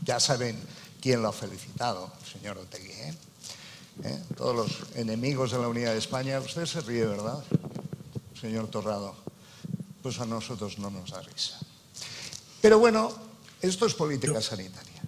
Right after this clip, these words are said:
Y como la verdad es concreta, que decía no sé quién, pues vamos a ir a las preguntas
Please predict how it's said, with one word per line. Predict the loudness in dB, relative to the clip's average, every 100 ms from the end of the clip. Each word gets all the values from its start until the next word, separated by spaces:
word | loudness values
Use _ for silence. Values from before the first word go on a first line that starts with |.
| -10
Y | -8 -6 -4 2
como | 2 4 4
la | 4
verdad | 4 4 2
es | 2
concreta, | 0 0 0 -2 -2 -2 -6 -8 -12 -18 -20 -20 -16 -8 -4 -2 -2
que | 0 0 2 0 -2 -6
decía | -8 -6 -2 -2
no | -2 -6
sé | -8
quién, | -4 -4 -4 -14 -8 -6 -4 -4 -4 -8 -16 -16 -10 -10 -8 -10 -12 0
pues | 2 4
vamos | 4 4 2 0
a | 0
ir | 4
a | 4
las | 4 2
preguntas | -2 2 6 6 6 2